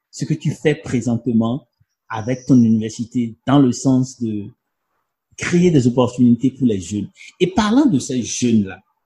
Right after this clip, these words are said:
il y en a qui viennent de passer le baccalauréat. Selon le pays où ils se trouvent, c'est au Sénégal, ou c'est à Mauritanie, ou c'est au Bénin, les résultats du baccalauréat sont peut-être déjà tombés.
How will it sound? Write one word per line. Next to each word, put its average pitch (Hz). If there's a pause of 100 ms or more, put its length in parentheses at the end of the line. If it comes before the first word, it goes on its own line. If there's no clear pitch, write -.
(1040)
il 165
y 175
en 190
a 269 (360)
qui 214 (240)
viennent 127
de 147
passer 127
le 113
baccalauréat. 101 (280)
Selon 175
le 170
pays 156
où 160
ils 156
se 147
trouvent, 120
c'est -
au 107
Sénégal, 131
ou 123
c'est 107
à 95
Mauritanie, 139
ou 139
c'est - (120)
au 117
Bénin, 139 (580)
les 143
résultats 147
du 135
baccalauréat 120
sont 131
peut-être 117
déjà 107
tombés. 92